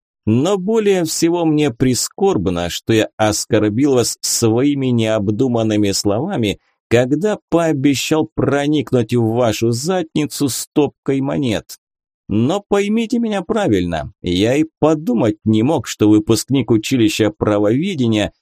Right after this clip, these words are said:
может обидеться на подобное предложение. Но теперь я вполне осознал всю глубину своих заблуждений,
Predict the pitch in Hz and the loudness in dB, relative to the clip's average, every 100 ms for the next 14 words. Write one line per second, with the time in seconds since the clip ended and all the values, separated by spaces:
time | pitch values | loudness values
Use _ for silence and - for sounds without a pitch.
0 | _ - 196 220 196 - _ 147 151 147 | _ -4 0 0 0 -4 _ -4 -4 -4
1 | 214 202 185 - 175 165 160 165 156 156 | -4 -2 -4 -4 -2 -2 -2 -2 0 2
2 | 139 127 139 135 113 131 131 131 151 139 | 2 0 0 -2 0 0 0 0 -2 0
3 | 110 92 85 76 - _ _ _ - 101 | 0 0 -2 -4 -8 _ _ _ -4 0
4 | 113 139 220 - 214 202 196 202 185 185 | 2 0 -2 -4 -4 0 0 0 0 -2
5 | - _ 165 175 165 170 - 147 160 - | -6 _ 0 0 -2 -4 -2 0 0 2
6 | 160 143 160 165 131 - - 165 110 131 | 2 2 0 0 0 -2 2 4 4 2
7 | 123 127 117 104 113 110 104 104 107 117 | 2 2 0 0 2 2 4 2 2 2
8 | 151 165 156 160 202 196 175 160 | 2 2 0 -4 -2 0 2 0